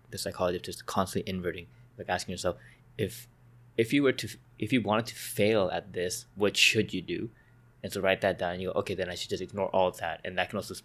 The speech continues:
prevent you from making all the basic fundamental mistakes.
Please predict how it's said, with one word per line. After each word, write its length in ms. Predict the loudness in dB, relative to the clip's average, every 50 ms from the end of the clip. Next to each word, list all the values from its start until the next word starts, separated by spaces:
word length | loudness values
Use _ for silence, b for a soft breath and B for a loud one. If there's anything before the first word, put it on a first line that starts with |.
| _ -12
prevent 340 | -10 -6 -2 -2 -2 -4 -6 B B B B B
you 100 | -8 -8
from 120 | -6 -6 -8
making 220 | -6 -6 -6 -2
all 340 | 4 6 8 10 10 10 8
the 120 | 8 4
basic 440 | 0 -2 -2 -4 -4 -4 -6 -6 -6
fundamental 480 | -4 -4 -4 -4 -4 -6 -6 -6 -8 -8
mistakes. 600 | -8 -8 -2 2 2 2 2 2 0 -4 -6